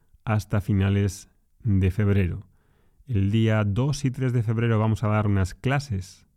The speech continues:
clases para aprender. Ahí se va a aprender de cómo vamos a hacer esa rutina de cuarenta días,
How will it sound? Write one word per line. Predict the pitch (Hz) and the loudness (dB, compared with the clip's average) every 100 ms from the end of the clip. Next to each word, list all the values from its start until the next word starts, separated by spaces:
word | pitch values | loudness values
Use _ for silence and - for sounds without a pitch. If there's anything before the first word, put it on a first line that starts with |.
| _ | _
clases | - 110 - 92 - _ _ - | -4 -4 -4 -12 -12 _ _ -4
para | 95 | -2
aprender. | 92 95 92 95 107 98 - _ _ _ - | -2 0 2 4 2 0 -6 _ _ _ -10
Ahí | |
se | 113 104 | -4 -2
va | 92 92 | 0 0
a | |
aprender | 92 - 95 101 120 160 - _ _ _ _ _ | 0 0 2 2 0 -2 -16 _ _ _ _ _
de | 120 | -4
cómo | 101 127 131 | 2 2 2
vamos | 131 123 | 2 2
a | 117 | 0
hacer | 117 | -2
esa | 107 107 104 | -2 -2 -2
rutina | - 104 92 123 123 | 0 -2 0 0 2
de | 107 | 0
cuarenta | 98 101 104 107 117 | 0 0 2 2 0
días, | 123 131 143 - | 0 -2 -4 -8